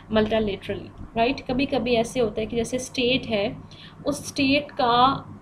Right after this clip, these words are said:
कोई डिफरेंट इंटरेस्ट होते हैं, उसके different, uh, you can say, uh, reason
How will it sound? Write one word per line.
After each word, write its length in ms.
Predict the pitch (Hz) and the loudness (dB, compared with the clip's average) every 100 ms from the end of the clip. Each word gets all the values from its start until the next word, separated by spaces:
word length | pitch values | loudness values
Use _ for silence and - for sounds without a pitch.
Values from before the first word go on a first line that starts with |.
| - 160 - - | -12 -10 -10 0
कोई 200 | 269 277 | 2 4
डिफरेंट 680 | - - 254 - 285 254 247 | 2 -2 -2 2 2 2 0
इंटरेस्ट 440 | 240 240 226 - | 2 4 4 2
होते 220 | 196 160 | -4 -4
हैं, 60 | 208 | -6
उसके 140 | - | -6
different, 380 | 233 233 - 240 233 - - - 214 | -4 -4 -2 -2 -2 -10 -16 -8 0
uh, 100 | 226 | 2
you 140 | 226 226 | 2 2
can 260 | 226 - | 0 2
say, 260 | 220 214 208 - 220 | 4 4 4 0 -2
uh, 680 | 214 208 208 202 - 220 214 | 0 0 0 -2 -2 -2 0
reason 340 | 247 240 247 | 2 2 0